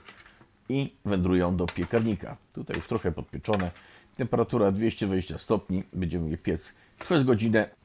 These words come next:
regularnie mieszając, tak żeby się ładnie wypiekły. Okej. A tu już mamy ustawioną kamerę nad naszym Messier Cuisine. No,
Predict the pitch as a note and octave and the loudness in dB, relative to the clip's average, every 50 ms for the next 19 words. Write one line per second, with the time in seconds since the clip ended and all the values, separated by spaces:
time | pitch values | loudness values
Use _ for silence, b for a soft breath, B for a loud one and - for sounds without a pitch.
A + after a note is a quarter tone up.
0 | - - _ _ _ - - - - - - E3+ F3 C#3 A2+ F#2+ F2+ F#2 F#2 F2+ | -20 -20 _ _ _ -20 -20 -20 -20 -14 -10 -6 -4 -2 0 2 4 4 4 4
1 | F2 F2+ F#2 F#2 - - - F#2 F2+ E2 - - F#2+ F2 E2+ E2 D#2+ - - D#2 | 4 2 0 -2 -4 -6 -6 -6 -4 -4 -2 0 0 2 2 0 -4 -4 -6 -6
2 | D2+ E2 D#2+ C2 - - E2 D#2 D2+ D2 E2 E2+ D2+ D2+ D#2 D2+ - - - F#2+ | -6 -4 -8 -8 -8 -6 -6 -4 -4 -2 -2 -2 -2 -2 -4 -6 -8 -8 -4 -4
3 | G2+ G2 - C3+ A#2+ F#2+ - - - - - - - C3+ C3+ - - - - - | -4 -2 2 2 2 2 0 -6 -12 -12 -12 -14 -14 -10 -8 -8 -8 -8 -12 -16
4 | - - - - - - - - - - - - - - - - - - - - | -16 -14 -14 -14 -14 -14 -14 -16 -18 -18 -18 -20 -20 -20 -20 -20 -20 -20 -20 -20
5 | - - - - - - - - - - - - - - - - G3 F3+ - - | -20 -20 -20 -20 -20 -20 -20 -20 -20 -20 -20 -20 -20 -18 -4 0 2 2 2 2
6 | - C#3+ A#2+ G2+ F#2 F2+ F2 - - F#2 F#2 F2+ D#2+ C#2+ C#2 - - D#2+ D#2+ - | 2 2 4 4 4 2 0 0 0 2 2 2 2 0 -4 -6 -8 -8 -8 -6
7 | - F#2 E2 F2 F2+ E2 D2 C#2+ D2 - F#2+ F2+ F#2 F2+ E2+ D2 C2 - - B | -6 -6 -2 -2 -2 -2 -2 -4 -6 -4 -2 0 0 0 0 0 -2 -6 -10 B
8 | B B B - - - - B2 C#3 C3+ B2 A#2+ A#2+ A#2+ - G#2 - - - - | B B B -20 -18 -10 -4 0 2 2 2 2 2 2 2 2 0 -2 -6 -6
9 | - - - - G#3+ A3+ G#3+ - - - B2 G#2+ G2 - - D2+ C2+ - F2+ G2 | -6 -10 -10 -4 -2 -2 -2 -2 0 2 4 4 4 2 -2 -4 -4 -4 -2 -2
10 | A2+ G#2+ G#2 F#2 - - - - - - - - - - - - - - - - | 0 2 0 0 -2 -4 -12 -18 -20 -20 -20 -20 -20 -20 -20 -20 -20 -20 -20 -20
11 | - - - - - - - - - F#3+ - | -20 -20 -20 -20 -20 -20 -20 -18 -16 -16 -16